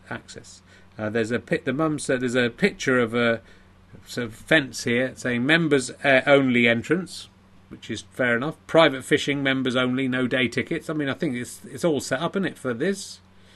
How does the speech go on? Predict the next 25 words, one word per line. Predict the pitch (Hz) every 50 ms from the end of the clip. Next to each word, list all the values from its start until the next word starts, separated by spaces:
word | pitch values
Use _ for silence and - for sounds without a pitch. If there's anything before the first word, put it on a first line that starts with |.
| - - - - - - - - - - - - - -
The | - 208
sisters | - - 220 190 - 202 185
have | 165 165
been | 185 175
accused | 160 - 196 190 165 160
of | 170 165
being | 170 160
homophobic. | 123 156 185 185 180 - 180 156 147 143 120 127 - - - _ _ - - _ _ _ - - - _ _ _ _ _ - - - _ _ _ - _ _ - - - - _ _ _ _ -
Uh, | 123 113 113 113 120
yeah, | 123 123 117
I'm | 117 117
agreeing | 123 117 131 135 135 135 135 131 131 131 127 117
that, | 120 120 113 113 _ - -
uh, | 120
they | 110 117 117 101
have | 110 113 104 -
been. | - 110 110 113 110 110 -
I'm | 113 107 110
not | 107 110
agreeing | 113 104 110 110 110 110 107
that | 107 104
they | 110 110 110
are. | 107 110 135 151 - - - _ _ _ - - - - _ _ _ _ _ - - - _ _ - _ _ _ -
They | 107 101 98 98 95
are. | 98 101 104 117 139